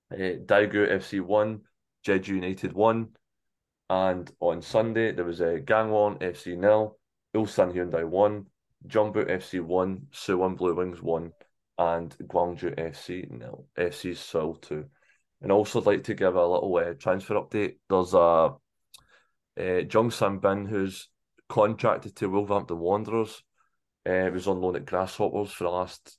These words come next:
eighteen months. It's been unsuccessful there, barely played, and he's looking like he's gonna move permanently to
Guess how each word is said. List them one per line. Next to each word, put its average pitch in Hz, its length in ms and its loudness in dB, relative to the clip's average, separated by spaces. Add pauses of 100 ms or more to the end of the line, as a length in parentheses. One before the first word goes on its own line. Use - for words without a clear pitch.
eighteen 98 320 -4
months. 98 440 -4 (440)
It's - 100 -20
been 101 140 0
unsuccessful 90 600 -2
there, 87 220 4
barely 101 360 -2
played, 85 520 -2
and 82 500 -2 (320)
he's 87 180 -6
looking 87 180 -2
like 87 120 0
he's - 100 -8
gonna 87 340 0
move 85 280 -6 (100)
permanently 87 400 -2 (160)
to 82 280 -2